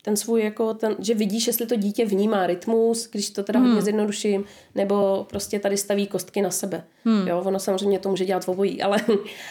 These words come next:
Speaker 1: ale
Speaker 2: To vidíš už dřív než v
Speaker 1: ale
Speaker 2: té
Speaker 1: vidíš
Speaker 2: školce.
Speaker 1: prostě
Speaker 2: To vidím
Speaker 1: něco
Speaker 2: na Kubovi. Pustíš písničku, říká, „Ne, vlaky.“
Speaker 1: Mhm.
Speaker 2: A prostě a
Speaker 1: No.
Speaker 2: stavíme si.
Speaker 1: No, takže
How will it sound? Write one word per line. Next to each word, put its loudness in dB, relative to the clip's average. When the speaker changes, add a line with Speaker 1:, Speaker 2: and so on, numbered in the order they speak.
Speaker 1:
ale 0
Speaker 2:
To 4
vidíš 2
už 2
dřív -2
než -2
v -2
Speaker 1:
ale 2
Speaker 2:
té 0
Speaker 1:
vidíš 2
Speaker 2:
školce. -2
Speaker 1:
prostě -2
Speaker 2:
To 4
vidím 4
Speaker 1:
něco 2
Speaker 2:
na 4
Kubovi. 2
Pustíš 0
písničku, 2
říká, -2
„Ne, 2
vlaky.“ -4
Speaker 1:
Mhm. -4
Speaker 2:
A 0
prostě -2
a 2
Speaker 1:
No. 2
Speaker 2:
stavíme 0
si. -6
Speaker 1:
No, -8
takže -2